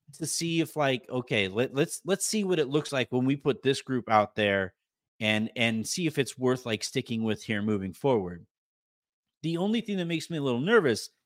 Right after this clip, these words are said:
is that, like, you went with it. I thought they looked fine. I thought they looked good. Again, it's like it,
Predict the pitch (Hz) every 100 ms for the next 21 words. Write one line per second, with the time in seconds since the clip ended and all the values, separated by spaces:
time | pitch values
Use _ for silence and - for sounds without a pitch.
0 | _ _ _ 143 147 143 151 139 139 127
1 | 107 - _ _ _ _ _ _ _ _
2 | 131 131 135 190 175 196 214 208 196 _
3 | _ _ _ _ _ - 151 - - 127
4 | 131 - 104 120 92 90 123 120 98 90
5 | 95 87 - 104 165 117 - 160 139 -